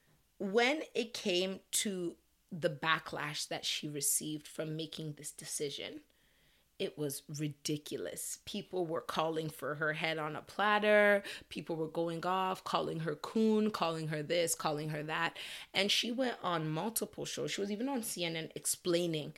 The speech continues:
her rationale behind doing what she was doing. She,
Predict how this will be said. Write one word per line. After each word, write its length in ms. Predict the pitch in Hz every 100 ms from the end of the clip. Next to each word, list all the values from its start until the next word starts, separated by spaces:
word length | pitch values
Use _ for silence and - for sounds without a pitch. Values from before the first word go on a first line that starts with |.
| - - -
her 540 | - 202 214 220 220 - -
rationale 580 | 175 160 - 180 165 165
behind 420 | 165 165 156 156
doing 220 | 160 170
what 140 | 165
she 120 | - 151
was 140 | 147
doing. 320 | - 147 - - - -
She, 480 | - 247 262 311